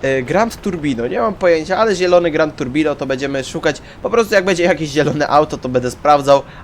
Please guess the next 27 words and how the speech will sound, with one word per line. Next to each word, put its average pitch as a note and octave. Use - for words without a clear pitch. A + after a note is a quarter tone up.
a D3+
jak, D3
y, B2+
jak C#3
nie C#3+
zapomnę C#3+
oczywiście, C3
a -
jak D#3+
zapomnę, C3+
no C3+
to B2
przypał -
moment. D#3+
Dobra, D#3
no E3
trzeba B3
lecieć G3
do D#3+
tego D#3
Lombardu D3
i C3+
ogarnąć, C3+
y, A#2+
że B2
tak C3
powiem, C3